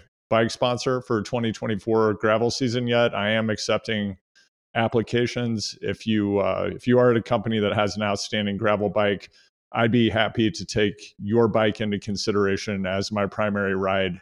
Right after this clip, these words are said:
heading into the twenty twenty-four gravel season and, uh, my push towards the world tour.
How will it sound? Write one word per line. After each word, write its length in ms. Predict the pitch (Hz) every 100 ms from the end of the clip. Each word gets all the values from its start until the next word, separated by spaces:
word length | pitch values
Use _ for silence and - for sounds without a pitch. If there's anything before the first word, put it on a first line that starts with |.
| _
heading 280 | 117 110 107
into 600 | 98 95 - 101 95 90
the 80 | 104
twenty 300 | - 107 101
twenty-four 520 | - 104 98 104 98
gravel 320 | 92 98 95
season 500 | 98 110 98 101 95 90
and, 420 | 95 92 90 90 _ _ _ _ _ _
uh, 180 | 107 95
my 200 | 98 117
push 320 | 110 120 110
towards 280 | - 110 104
the 80 | 104
world 300 | 98 98 92
tour. 320 | - 98 87